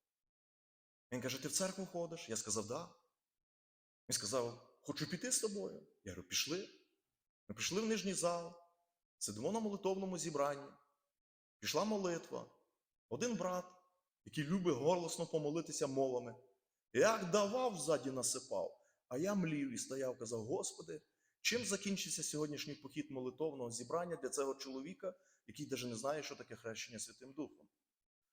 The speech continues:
А наша ревність, вона просто виливалася. Люди громко молилися, висловлювали і своїми мовами, і на інших мовах виявляли свої молитви. Коли закінчилось богослужіння,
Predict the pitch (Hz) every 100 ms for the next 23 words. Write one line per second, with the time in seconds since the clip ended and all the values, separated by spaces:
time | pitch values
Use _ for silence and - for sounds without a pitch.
0 | _ 110 151 214 226 220 220 208 175 175
1 | 170 185 - 180 185 196 214 208 190 -
2 | 175 - _ _ _ 147 147 151 - 165
3 | 202 220 220 220 220 208 190 - - -
4 | _ - 147 165 185 196 185 175 175 170
5 | 160 - 139 147 170 196 185 185 190 175
6 | 170 151 - - 175 156 135 175 190 -
7 | 185 185 190 185 180 - - 127 143 143
8 | 160 170 160 - 135 143 135 135 147 -
9 | 175 - _ _ _ _ _ _ 120 135
10 | 190 240 240 214 196 196 170 117 151 185
11 | 175